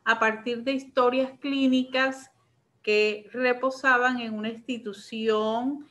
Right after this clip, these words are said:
en la cual se reportan la mayoría de los casos de abuso y en la cual también se hace tera-, terapia a, a todos estos niños. Eh, mm, revisamos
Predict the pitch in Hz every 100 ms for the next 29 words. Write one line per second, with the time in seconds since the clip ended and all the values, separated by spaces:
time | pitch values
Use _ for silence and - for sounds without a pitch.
0 | _ _ 220 220 214 214 220 214 214 226
1 | 254 - 254 233 233 220 226 226 240 -
2 | 214 214 214 208 214 208 202 202 202 214
3 | 233 254 302 - _ _ _ _ - 214
4 | 226 254 269 269 240 240 - 247 247 254
5 | 262 262 254 240 247 - _ _ _ _
6 | 277 311 349 294 233 240 226 - 233 233
7 | 254 254 247 247 247 247 233 226 247 240
8 | 233 208 214 - _ 226 214 208 208 233
9 | 226 226 208 190 190 - 202 202 208 208
10 | 220 214 214 202 214 208 196 175 175 _
11 | _ _ _ _ _ _ 214 220 214 208
12 | - 233 226 220 - _ 254 254 247 240
13 | 262 247 277 294 294 -